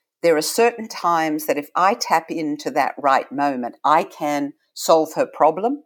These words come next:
or solve his problem if it's a busy dad, but solve her problem and really build some loyalty with her. But if I don't understand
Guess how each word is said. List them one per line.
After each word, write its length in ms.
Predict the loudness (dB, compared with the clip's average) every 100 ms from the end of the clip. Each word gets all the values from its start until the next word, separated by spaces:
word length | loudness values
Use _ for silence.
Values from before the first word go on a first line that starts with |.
| _ _ -12
or 100 | -4
solve 320 | 2 2 2
his 160 | -6 -2
problem 360 | 2 2 0
if 80 | -12
it's 120 | -12
a 60 | -10
busy 280 | -10 -8 -4
dad, 300 | -2 -2 -2
but 160 | -6 0
solve 320 | 4 4 2
her 160 | 2 2
problem 580 | 2 2 2 -2 -4 -8 -18 -20 -6
and 220 | -4 -2
really 260 | 0 0 0
build 280 | -2 -2 -4
some 160 | -4
loyalty 520 | 0 0 0 -2 -8
with 220 | -12 -12 -10
her. 360 | -6 -6 -6 -10 -20 _ -6
But 80 | -4
if 160 | -2
I 160 | 0 -2
don't 480 | -2 0 2 0 -6
understand 800 | -6 -8 -8 -4 -2 -4 -8